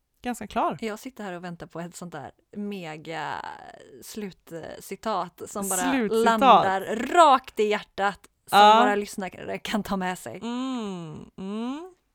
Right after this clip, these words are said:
Speaker 1: Nej, men då vill jag nog bara påminna om att allting som finns där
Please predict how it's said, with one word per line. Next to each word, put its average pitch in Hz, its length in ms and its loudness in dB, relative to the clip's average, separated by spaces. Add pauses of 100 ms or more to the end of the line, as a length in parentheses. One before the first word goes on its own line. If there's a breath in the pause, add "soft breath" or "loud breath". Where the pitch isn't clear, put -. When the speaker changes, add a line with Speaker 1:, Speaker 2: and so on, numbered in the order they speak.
(2000 soft breath)
Speaker 1:
Nej, 277 400 -6
men 254 260 -8
då 226 320 -8
vill 277 200 -10
jag 247 240 -10
nog 202 220 -10
bara 180 320 -10
påminna 165 560 -12
om 165 340 -14
att 165 340 -14 (680)
allting 220 500 -10
som 175 160 -14
finns 208 520 -12
där - 360 -16